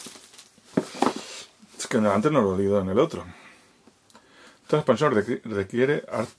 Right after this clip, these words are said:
la cas-, la caja base. Vale. También de uno a tres jugadores, ¿no? Lo que pasa es que el, es un multisolitario, porque, aunque creo que con este lo hacen diferente. Gran helada, resumen, componentes, cartas de la gran helada.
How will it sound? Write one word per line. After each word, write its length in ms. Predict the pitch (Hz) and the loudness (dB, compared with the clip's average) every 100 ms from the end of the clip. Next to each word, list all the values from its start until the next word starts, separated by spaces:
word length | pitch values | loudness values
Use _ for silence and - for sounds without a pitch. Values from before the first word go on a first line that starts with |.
| 110 - | -20 -10
la 160 | 117 104 | -4 -2
cas-, 360 | 107 - - | -4 -8 -10
la 140 | 110 98 | -6 -6
caja 240 | 98 104 | -6 -4
base. 280 | 98 95 - - _ _ _ _ _ _ _ _ - _ _ _ _ - - | -4 -6 -10 -20 _ _ _ _ _ _ _ _ -20 _ _ _ _ -16 -6
Vale. 200 | 123 - _ _ _ _ _ - - - - | -6 -6 _ _ _ _ _ -18 -6 -2 -2
También 320 | - 110 110 98 | -2 0 0 2
de 160 | 98 | 4
uno 200 | 101 113 | 4 4
a 40 | 104 | 4
tres 160 | 104 | 0
jugadores, 420 | - 117 127 160 - 147 | -4 -2 0 0 -2 -4
¿no? 140 | 226 - - - - - - - _ - - - - - - - - - - - 90 | -6 -10 -18 -20 -8 -2 -2 -2 _ -20 -20 -20 -20 -20 -20 -20 -18 -8 -8 -6 -8
Lo 120 | 87 | -8
que 160 | - | -8
pasa 220 | 107 127 156 | -4 0 2
es 40 | |
que 60 | 113 | 4
el, 200 | 104 104 - - - - - - - | 2 0 -8 -16 -16 -10 -2 0 0
es 140 | 107 | 0
un 220 | 151 139 | -2 0
multisolitario, 680 | 127 117 113 104 98 104 117 | 2 2 0 0 0 0 -2
porque, 300 | 95 90 98 92 - - - - - | -2 -8 -10 -12 -8 -10 -10 -20 -18
aunque 180 | 117 107 | -12 -4
creo 160 | 131 | -4
que 60 | 135 | -2
con 180 | 131 107 | -2 -4
este 260 | 117 160 | -4 -8
lo 160 | 117 98 | -6 -6
hacen 220 | 101 131 | -6 -4
diferente. 380 | 110 95 95 92 | -6 -6 -10 -4
Gran 200 | 101 117 | -2 0
helada, 280 | 101 87 90 | -2 -2 -6
resumen, 360 | 92 - 104 98 | -8 -6 -6 -6
componentes, 560 | 101 95 104 98 - | -10 -6 -6 -6 -10
cartas 360 | - 120 156 123 | -8 -6 -6 -4
de 100 | 98 | -4
la 80 | 92 | -4
gran 220 | 101 104 | -4 -4
helada. 240 | 85 - | -6 -12